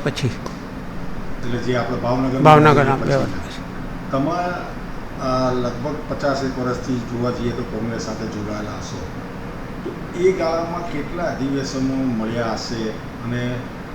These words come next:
Speaker 2: ક્યાં ક્યાં મળ્યા હશે, એવું કંઈક જાણકારી ખરી આપને?
Speaker 1: બહુ યાદ તો નથી, પણ લગભગ પહેલાં નિયમિત બે વર્ષે અધિવેશનો થતા, ઓપન અધિવેશન,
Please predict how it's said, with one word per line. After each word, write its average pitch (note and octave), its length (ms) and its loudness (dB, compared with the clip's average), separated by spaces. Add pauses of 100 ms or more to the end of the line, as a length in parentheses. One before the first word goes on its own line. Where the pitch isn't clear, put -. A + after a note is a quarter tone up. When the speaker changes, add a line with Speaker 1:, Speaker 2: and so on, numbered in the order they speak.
Speaker 2:
ક્યાં C#3+ 200 4
ક્યાં D3 240 6
મળ્યા A2 240 0
હશે, B2 340 -4
એવું C3+ 200 2
કંઈક B2+ 200 0
જાણકારી B2 380 0
ખરી C#3 240 -2
આપને? - 300 -4 (1000)
Speaker 1:
બહુ G3 220 12
યાદ F3+ 360 12
તો A3 140 12
નથી, A3+ 360 12
પણ F3+ 260 10
લગભગ F3 440 12 (140)
પહેલાં F3+ 340 12
નિયમિત F3+ 520 10
બે E3+ 120 10
વર્ષે E3 340 8
અધિવેશનો C3+ 640 6
થતા, B2+ 300 2
ઓપન B2+ 460 4
અધિવેશન, A#2+ 540 0